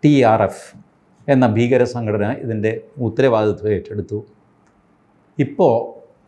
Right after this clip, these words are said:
അന്താരാഷ്ട്ര പ്രശ്നങ്ങളും നിയമങ്ങളും ഒക്കെ കർശനമായി കഴിഞ്ഞപ്പോൾ, പാകിസ്ഥാനിൽ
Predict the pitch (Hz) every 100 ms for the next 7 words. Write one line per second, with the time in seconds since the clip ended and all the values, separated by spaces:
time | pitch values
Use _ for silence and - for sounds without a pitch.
0 | _ 127 139 151 170 147 - 156 156 127
1 | - 127 113 135 123 - 131 120 120 117
2 | - 127 117 117 123 120 107 85 - _
3 | _ _ _ 131 - 131 127 110 - 147
4 | 131 117 117 110 104 101 104 87 - _
5 | _ _ _ _ 127 117 107 104 151 131
6 | 113 101